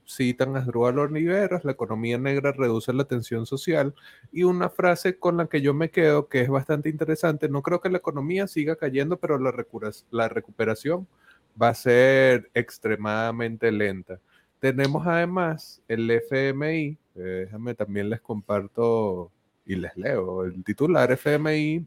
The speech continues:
Venezuela será el único país de Latinoamérica que registre una contracción económica en dos mil veintiuno. Incluso a pesar de la pandemia, se augura un buen movimiento para la región, pero Venezuela sigue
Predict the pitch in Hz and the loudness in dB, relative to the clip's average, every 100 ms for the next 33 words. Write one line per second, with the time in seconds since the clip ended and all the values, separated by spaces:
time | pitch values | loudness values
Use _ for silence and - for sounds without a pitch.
0 | - 131 127 - 127 139 139 131 120 131 | 0 0 2 2 2 2 -2 -2 -2 -4
1 | 139 - 131 123 131 139 143 151 165 165 | -6 -2 -2 -2 -4 -6 -6 -4 -4 -4
2 | 180 _ - - _ _ 143 131 131 131 | -8 _ -20 -20 _ _ 2 4 2 2
3 | 123 120 - 143 143 135 135 139 151 131 | 0 -2 0 2 4 2 0 0 0 0
4 | 123 - 117 117 131 135 123 120 123 143 | -4 -4 -4 -2 -2 -2 -2 -6 -4 -4
5 | 123 123 117 113 135 139 175 165 160 185 | -4 -4 -4 -2 -2 2 4 4 2 -4
6 | - - - _ 135 147 143 180 208 208 | -10 -20 -20 _ -2 -2 0 4 4 4
7 | 190 - 151 151 160 165 170 180 196 180 | 0 -2 -2 0 0 -2 -4 -2 -2 0
8 | 185 - 151 127 123 135 135 147 156 151 | -2 0 2 2 0 0 4 4 6 6
9 | 143 131 117 113 110 120 131 131 143 147 | 4 2 2 0 -2 -4 -2 0 0 2
10 | 151 143 127 131 127 151 151 - 135 127 | 0 0 0 -2 0 0 0 0 2 2
11 | 123 120 120 117 123 160 165 160 - 156 | 2 2 0 -2 -4 0 2 0 -2 0
12 | 143 165 156 117 110 - - 107 117 - | 2 2 0 -4 -6 -4 -2 -2 -6 -4
13 | 110 104 127 147 151 | -6 -2 0 0 0